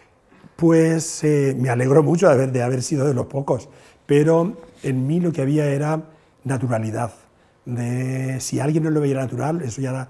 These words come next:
su problema, pero para mí era, era algo que estaba normalizado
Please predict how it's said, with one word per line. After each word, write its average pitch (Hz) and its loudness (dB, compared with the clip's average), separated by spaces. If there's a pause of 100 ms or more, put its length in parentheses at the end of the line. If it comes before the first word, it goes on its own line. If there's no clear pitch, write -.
(180)
su - -10
problema, 120 -4
pero 117 -6
para 117 -4
mí 139 -2
era, 143 -4 (340)
era 131 -4
algo 131 -4
que - -14
estaba 135 -4
normalizado 135 -4